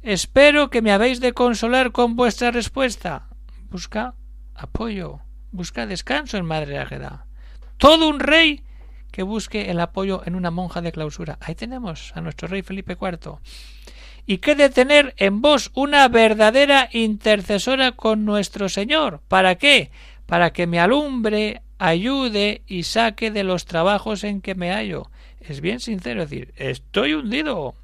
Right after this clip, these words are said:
tengo problemas, no sé cómo salir", a pedirle ayuda a Madre Águeda. Y todo esto nos lo dice él. Zaragoza, cuatro de octubre, mil seiscientos cuarenta y tres. Yo, el rey.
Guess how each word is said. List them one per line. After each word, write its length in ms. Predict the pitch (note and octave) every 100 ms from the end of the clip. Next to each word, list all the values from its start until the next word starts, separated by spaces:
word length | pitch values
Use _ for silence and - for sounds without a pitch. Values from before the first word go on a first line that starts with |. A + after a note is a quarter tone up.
| - -
tengo 340 | F#3 A#3 D4+
problemas, 680 | D4 G3 A#3+ C#4 F3 B2+ -
no 200 | F#3 G3+
sé 100 | A#3
cómo 300 | B3+ A3 F#3
salir", 360 | F3+ A#3 G#3 - - - - -
a 160 | G3+ D#3+
pedirle 400 | D3+ D3 F3 F3+
ayuda 360 | F3 F#3 F#3+ F3+
a 60 |
Madre 320 | D#3 D#3 C#3+
Águeda. 400 | C#3 B2+ - - - - - - - - - -
Y 100 | D#3+
todo 300 | - A3+ A#3
esto 260 | C4+ - C#4
nos 140 | G#3+
lo 80 | F3
dice 340 | A#3+ A3 G#3
él. 160 | D3 B2+ - - - - - - -
Zaragoza, 720 | D#3+ A3 C#4+ C4 B3+ C4+ A#3+
cuatro 420 | - A3 A#3+ G#3 F#3
de 120 | F3
octubre, 560 | - C4 B3 A3+ A3
mil 280 | G3 F#3 G#3
seiscientos 840 | F3+ E3 D3+ D3 G#3+ G#3+ G3+ G3 F#3
cuarenta 540 | E3 D#3+ F#3+ F#3+ E3+
y 80 | E3
tres. 340 | D3+ C#3+ C3
Yo, 480 | C#3+ G#3 E4 E4 D4+ -
el 180 | A#3+ G#3+
rey. 340 | F#3 C#3